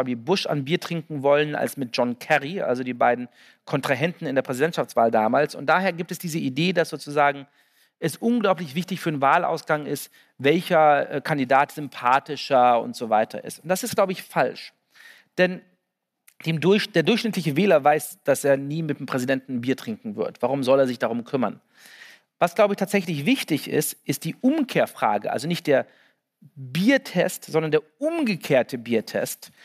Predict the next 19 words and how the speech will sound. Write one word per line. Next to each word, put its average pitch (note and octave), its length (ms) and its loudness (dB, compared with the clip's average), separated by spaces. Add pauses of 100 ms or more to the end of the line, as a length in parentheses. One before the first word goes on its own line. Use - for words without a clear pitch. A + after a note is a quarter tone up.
(300)
Und D3 80 -8
zwar, F#3+ 100 2
glaube F#3 220 2
ich, - 80 -10
fragen G#3 340 0
sich G3 140 -10
viele F#3 180 0
Menschen, E3 460 -4 (640)
wenn G3 260 0
der A3+ 80 2
Präsident F3 480 -2
jetzt D#3 140 -6 (140)
plötzlich G#3 340 -2
bei D#3+ 100 2
mir F3 160 0
zu E3+ 180 -4
Hause C#3 300 2
sitzen G#2 360 -6
würde, F2+ 260 -4